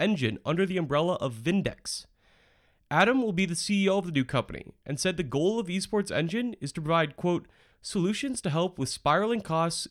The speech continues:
inconsistent executions, and the reinvention of the wheel every time a new title is released or a business model is changed."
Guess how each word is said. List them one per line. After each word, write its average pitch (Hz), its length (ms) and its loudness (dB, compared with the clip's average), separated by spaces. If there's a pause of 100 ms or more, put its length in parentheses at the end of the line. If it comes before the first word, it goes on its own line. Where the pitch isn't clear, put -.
(120)
inconsistent 220 680 -2
executions, 226 760 -4 (100)
and 180 160 -2
the 165 80 0
reinvention 208 640 -2
of 180 100 -4
the 147 100 0
wheel 135 400 2 (280)
every 185 200 0
time 175 300 2
a 135 60 2
new 151 120 4
title 151 300 0
is 123 100 -4
released 190 440 -4 (220)
or 185 320 4
a - 60 2
business 143 380 0
model 123 300 2
is 110 160 -4
changed." - 560 -4